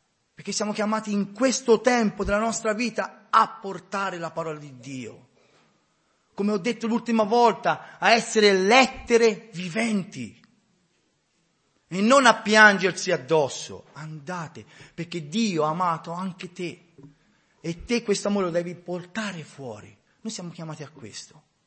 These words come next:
Siamo chiamati a questo. Dio ha tanto amato il mondo. Perché? Perché noi siamo importanti. Ti rendi importante, ti,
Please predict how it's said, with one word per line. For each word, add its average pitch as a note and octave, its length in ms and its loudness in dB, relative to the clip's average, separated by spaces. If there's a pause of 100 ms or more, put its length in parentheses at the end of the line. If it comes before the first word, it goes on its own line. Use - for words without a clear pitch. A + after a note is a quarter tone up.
(380)
Siamo G3 240 -12
chiamati F#3 320 -14
a F3 60 -16
questo. B2+ 500 -12 (260)
Dio A3 460 0
ha G3+ 60 -2
tanto A3 440 -2
amato G3+ 300 -6
il F3+ 100 -4
mondo. A2+ 600 -8 (1300)
Perché? E3+ 480 -16 (640)
Perché - 240 -20
noi C3 80 -14
siamo A#2 180 -18
importanti. G#2+ 720 -20 (1300)
Ti E3 120 -12
rendi D#3+ 280 -8
importante, A#2 760 -14
ti, F#3 300 -14